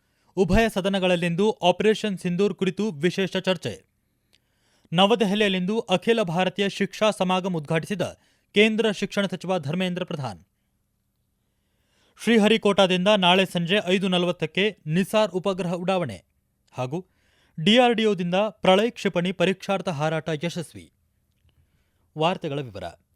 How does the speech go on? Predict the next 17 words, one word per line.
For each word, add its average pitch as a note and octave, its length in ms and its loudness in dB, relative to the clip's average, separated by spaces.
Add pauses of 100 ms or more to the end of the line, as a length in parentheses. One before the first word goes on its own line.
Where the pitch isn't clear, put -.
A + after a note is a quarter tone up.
(480)
ಲೋಕಸಭೆಯಲ್ಲಿಂದು E3 1000 -2
ಆಪರೇಷನ್ G3 500 -4
ಸಿಂಧೂರ್ D#3 380 -8
ಕುರಿತು C3 440 -8 (260)
ವಿಶೇಷ F#3+ 420 -2
ಚರ್ಚೆ C3 360 -10
ಮುಂದುವರಿಯಿತು. G#2+ 640 -10 (520)
ಸದನವನ್ನು E3+ 420 2
ಉದ್ದೇಶಿಸಿ D#3 460 -6
ಮಾತನಾಡಿದ C#3+ 580 -4
ಪ್ರಧಾನಿ E3 480 -4
ನರೇಂದ್ರ A2 280 -8
ಮೋದಿ, A#2+ 320 -8 (480)
ಪಹಲ್ಗಾಮ್ A3 540 -2
ದಾಳಿಯ D#3 260 -2
ನಂತರ C#3 440 -4
ಭಾರತ B2 500 -6